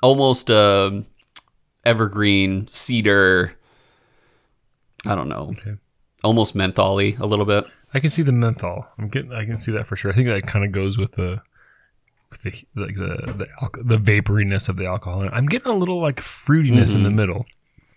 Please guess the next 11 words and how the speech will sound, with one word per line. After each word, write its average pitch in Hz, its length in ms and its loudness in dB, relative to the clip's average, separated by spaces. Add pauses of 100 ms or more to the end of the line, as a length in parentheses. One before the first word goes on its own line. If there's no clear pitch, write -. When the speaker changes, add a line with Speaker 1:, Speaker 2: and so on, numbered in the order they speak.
(680)
Speaker 2:
I 113 100 2
can't 156 220 4
put 170 100 -6
my 147 100 4
finger 110 280 4
Speaker 1:
Yeah. 98 180 4
Speaker 2:
on 85 80 -4
it. - 40 -20 (200)
Speaker 1:
Oh, 185 140 6
yeah, 139 180 8
yeah. 135 160 4